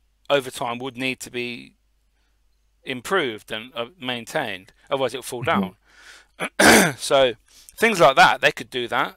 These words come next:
Speaker 1: They could improve, use the money to improve the car park, put another facilities there, put toilets in there. I just don't
Speaker 2: Yeah.
Speaker 1: understand how, if you wanna, if it's a tourist attraction, that whether they want it to be or not, it is.
Speaker 2: That's the
Speaker 1: It's
Speaker 2: thing,
Speaker 1: not
Speaker 2: that's what I'm
Speaker 1: it's not gonna
Speaker 2: saying.
Speaker 1: change. It's
Speaker 2: Is
Speaker 1: not gonna
Speaker 2: it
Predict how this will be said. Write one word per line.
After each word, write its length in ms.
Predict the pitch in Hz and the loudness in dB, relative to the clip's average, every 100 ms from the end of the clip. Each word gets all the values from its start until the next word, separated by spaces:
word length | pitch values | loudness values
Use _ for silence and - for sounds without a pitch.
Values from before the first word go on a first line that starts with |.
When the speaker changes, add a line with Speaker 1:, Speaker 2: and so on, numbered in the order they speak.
| _ | _
Speaker 1:
They 100 | 131 | -4
could 160 | - 131 | -4 -8
improve, 440 | 117 135 131 123 - | -8 -8 -8 -8 -10
use 160 | 139 127 | -10 -6
the 60 | |
money 220 | 131 131 | -4 -4
to 140 | 123 131 | -6 -10
improve 260 | 120 135 123 | -10 -10 -10
the 80 | |
car 240 | - 160 147 | -6 -4 -4
park, 320 | - 95 - _ _ - _ | -6 -10 -12 _ _ -20 _
put 160 | 156 156 | -8 -4
another 240 | 143 139 | -6 -6
facilities 520 | - - - - 110 | -10 -10 -8 -8 -10
there, 140 | - 101 | -8 -10
put 180 | 143 - | -10 -10
toilets 360 | 143 127 110 | -6 -6 -8
in 120 | 107 104 | -12 -14
there. 200 | 98 - _ _ _ _ - | -20 -20 _ _ _ _ -10
I 100 | 127 | -8
just 180 | - 123 | -6 2
don't 140 | - | 4
Speaker 2:
Yeah. 40 | - | 2
Speaker 1:
understand 540 | 147 - 170 151 123 | -2 -2 2 2 -2
how, 280 | 123 123 117 _ _ _ _ - | -6 -6 -8 _ _ _ _ -12
if 180 | - | -8
you 80 | 160 | -6
wanna, 200 | 165 175 180 | -2 -4 -4
if 160 | 175 160 | -10 -10
it's 120 | - | -10
a 60 | |
tourist 380 | 147 185 190 165 | -6 -2 -2 -4
attraction, 540 | - 160 143 - 104 110 | -4 -4 -2 -6 -10 -10
that 180 | 123 - - | -10 -12 -12
whether 220 | 131 127 | -8 -4
they 140 | 127 123 | -2 -2
want 240 | 131 156 | -2 -4
it 80 | 139 | -6
to 100 | - | -10
be 140 | 131 117 | -8 -8
or 100 | 110 | -6
not, 340 | 123 113 - _ _ _ _ | -8 -8 -12 _ _ _ _
it 140 | 127 - | -4 0
is. 120 | 156 | 6
Speaker 2:
That's 140 | 156 | 6
the 60 | 147 | 6
Speaker 1:
It's 60 | 127 | 6
Speaker 2:
thing, 120 | 139 | 8
Speaker 1:
not 60 | |
Speaker 2:
that's 120 | 127 135 | 8 6
what 60 | |
I'm 40 | 120 | 4
Speaker 1:
it's 80 | - | 8
not 100 | 131 | 6
gonna 180 | 190 | 6
Speaker 2:
saying. 220 | - 208 190 | 4 4 4
Speaker 1:
change. 220 | 123 117 | 4 10
It's 100 | 160 | 10
Speaker 2:
Is 60 | 139 | 10
Speaker 1:
not 20 | |
gonna 40 | |
Speaker 2:
it 60 | 139 | 4